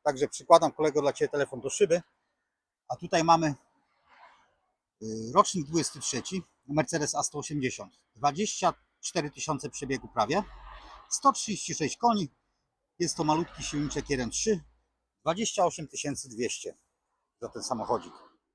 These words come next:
Koło tego też nie przejdę bokiem. Otóż fela i zaciski, widać, że będzie to wersja A M G.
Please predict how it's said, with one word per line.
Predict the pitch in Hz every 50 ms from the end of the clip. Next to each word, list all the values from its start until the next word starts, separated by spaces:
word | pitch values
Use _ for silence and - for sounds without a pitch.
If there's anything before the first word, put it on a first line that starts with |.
| _ -
Koło | - 160 151 147 143
tego | - 165 143 131 117
też | - 180 - -
nie | 147 135
przejdę | - - 143 135 120 127 117 - - - _ _
bokiem. | - 104 123 120 - 147 156 165 - _ _ _ _ _ _ _ _ _ _ _ _ _ _ - -
Otóż | - - 120 - -
fela | - 160 151 139 135
i | 117
zaciski, | 107 127 120 - 135 - - _ 113
widać, | 143 139 123 110 110
że | 120
będzie | 127 117 110 113
to | - 113
wersja | 113 127 123 - - 117 98 - _ _ _ _ _ _ _
A | - 120 123
M | 117 104 95
G. | 123 151 180